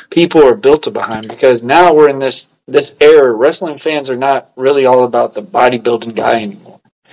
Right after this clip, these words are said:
I mean, we still have that wrestling fans that love The Rock and Stone Cold clear as day.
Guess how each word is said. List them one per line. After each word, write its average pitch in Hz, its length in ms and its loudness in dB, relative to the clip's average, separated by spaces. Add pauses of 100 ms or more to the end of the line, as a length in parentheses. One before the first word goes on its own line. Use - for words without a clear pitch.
(220)
I 135 120 -6
mean, 127 200 -2
we 135 120 -2
still 151 260 4
have 143 180 4
that 127 140 0
wrestling 135 380 -2
fans 127 280 -6
that 113 160 -8
love 123 200 0
The 117 80 -6
Rock 117 280 -4
and 117 100 -14
Stone 120 260 -6
Cold 117 240 -2
clear 135 480 2
as 113 100 0
day. 107 320 -4